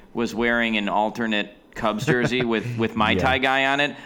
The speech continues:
Speaker 1: I've only
Speaker 2: Sure.
Speaker 1: ever seen the, the, the home white jersey with Mai Tai Guy on the back, but he, he has alternates. I'm not sure if he's gonna get the Wrigley City Connect one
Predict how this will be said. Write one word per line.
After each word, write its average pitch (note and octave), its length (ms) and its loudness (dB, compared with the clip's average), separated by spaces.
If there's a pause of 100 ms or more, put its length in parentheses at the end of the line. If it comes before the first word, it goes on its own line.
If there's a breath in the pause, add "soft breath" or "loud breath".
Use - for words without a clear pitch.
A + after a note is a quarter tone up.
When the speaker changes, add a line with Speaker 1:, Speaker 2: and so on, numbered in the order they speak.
Speaker 1:
I've E3+ 160 2
only - 200 4
Speaker 2:
Sure. G#3 60 4
Speaker 1:
ever E3 140 0
seen F3 240 -2
the, C#3+ 80 0
the, B2+ 440 0
the A#2+ 160 0
home C#3 260 0
white C3 240 2
jersey D#3+ 680 0
with C3+ 160 0
Mai C3+ 180 2
Tai C#3+ 220 2
Guy C#3 260 2
on C#3 100 0
the C3+ 60 0
back, C#3 240 2
but C#3+ 100 0
he, C#3 80 2
he F#3 200 2
has G3+ 280 2
alternates. B2+ 640 0 (360 loud breath)
I'm C#3+ 160 0
not D#3+ 200 2
sure F#3 200 2
if D3 80 -4
he's C#3+ 160 -2
gonna D3 180 0
get C#3+ 160 0
the C#3 100 0
Wrigley C3 500 2
City B2+ 280 2
Connect B2 400 -2
one B2 360 -2